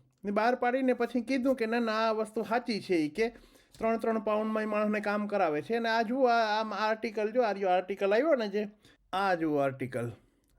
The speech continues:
આમાં કહે છે ચોખ્ખું, "Working for three pound an hour made me feel dirty."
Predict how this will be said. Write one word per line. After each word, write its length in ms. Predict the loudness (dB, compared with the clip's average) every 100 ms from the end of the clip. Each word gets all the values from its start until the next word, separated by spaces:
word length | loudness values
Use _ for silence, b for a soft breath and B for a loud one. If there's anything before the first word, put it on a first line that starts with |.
| -10
આમાં 240 | -6 -4
કહે 300 | -4 0 0
છે 220 | 0 -4 -4 -8 -4
ચોખ્ખું, 460 | -4 -2 -2 -2 -4 B B B
"Working 420 | 2 2 0 0
for 280 | 0 2 2 2 -2
three 460 | -2 2 2 0 -2
pound 520 | -2 0 2 2 2
an 160 | 2 0
hour 640 | 2 4 4 4 2 0
made 320 | 0 0 0
me 140 | 2 2
feel 600 | 0 -4 -2 -2 -2 2
dirty." 540 | 4 6 4 2 -4